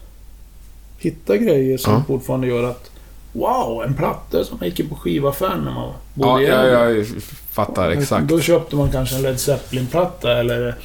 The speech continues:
Speaker 1: nyaste David Bowie. Men
Speaker 2: Ja.
Speaker 1: nu, nu känner man att man
Speaker 2: Den känslan,
Speaker 1: Ja,
Speaker 2: första.
Speaker 1: men också att
Speaker 2: Ja.
Speaker 1: man blir tvungen att leta lite grann
Speaker 2: Mm.
Speaker 1: efter ny musik. För att...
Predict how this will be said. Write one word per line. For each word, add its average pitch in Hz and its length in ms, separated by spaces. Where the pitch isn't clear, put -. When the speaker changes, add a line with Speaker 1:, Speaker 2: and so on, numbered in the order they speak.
Speaker 1:
nyaste 127 340
David 135 280
Bowie. 151 460
Men - 100
Speaker 2:
Ja. - 60
Speaker 1:
nu, 170 160
nu 160 200
känner 170 240
man 123 140
att 117 140
man 127 340
Speaker 2:
Den 107 340
känslan, 101 440
Speaker 1:
Ja, - 60
Speaker 2:
första. 180 260
Speaker 1:
men 202 140
också 202 240
att 208 80
Speaker 2:
Ja. 202 120
Speaker 1:
man 180 220
blir 165 220
tvungen 208 540
att 240 80
leta 123 380
lite 107 220
grann - 240
Speaker 2:
Mm. 107 120
Speaker 1:
efter 110 120
ny 120 140
musik. 113 400
För 143 120
att... 151 200